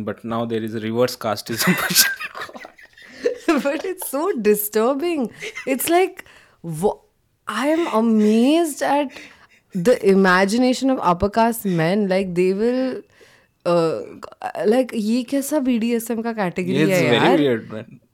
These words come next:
Speaker 1: ये
Speaker 2: ये
Speaker 1: तो
Speaker 2: कौन
Speaker 1: कभी
Speaker 2: सा
Speaker 1: नहीं सुना।
Speaker 2: कैटेगरी है नया, यार? And I'm like, "Uh, भाई, I'm, पता नहीं, यार, I'm a very simple girl, मेरे को अकेला <laughs> छोड़ दो।"
Speaker 1: It's very
Speaker 2: And
Speaker 1: weird, हाँ।
Speaker 2: it's so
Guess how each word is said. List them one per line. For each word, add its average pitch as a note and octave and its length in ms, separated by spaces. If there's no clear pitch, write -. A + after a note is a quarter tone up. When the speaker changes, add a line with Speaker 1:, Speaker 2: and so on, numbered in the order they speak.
Speaker 1:
ये F#3 200
Speaker 2:
ये C4 80
Speaker 1:
तो - 60
Speaker 2:
कौन D4 140
Speaker 1:
कभी D4+ 100
Speaker 2:
सा D#4 120
Speaker 1:
नहीं C#4+ 100
सुना। B3 120
Speaker 2:
कैटेगरी G#3 320
है G3 120
नया, E3+ 320
यार? D3+ 360
And B3 180
I'm A3+ 200
like, C#4 240
"Uh, D#3+ 140
भाई, F3 500
I'm, G3 400
पता F#3 240
नहीं, G#3+ 120
यार, A3+ 160
I'm G#3 120
a G3+ 80
very G3+ 240
simple F#3 300
girl, F3+ 260
मेरे F#3+ 120
को F#3 60
अकेला F#3 400
<laughs> - 120
छोड़ A3+ 280
दो।" B3 300
Speaker 1:
It's - 420
very F#3 80
Speaker 2:
And A#3+ 220
Speaker 1:
weird, G3 160
हाँ। - 140
Speaker 2:
it's - 180
so E4+ 160